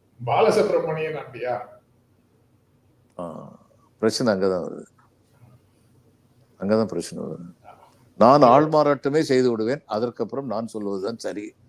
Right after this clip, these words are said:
Speaker 2: அப்படின்னு ஆரம்பிக்கிறாங்க.
Speaker 1: அதான், இந்த மாதிரி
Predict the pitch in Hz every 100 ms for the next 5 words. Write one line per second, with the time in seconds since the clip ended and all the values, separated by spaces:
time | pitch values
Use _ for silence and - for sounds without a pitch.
0 | _ _ - 95 - 135 101 92 82 80
1 | 78 - _ _ _ _ _ _ - 131
2 | 127 127 147 151 156 170 175 196 208 214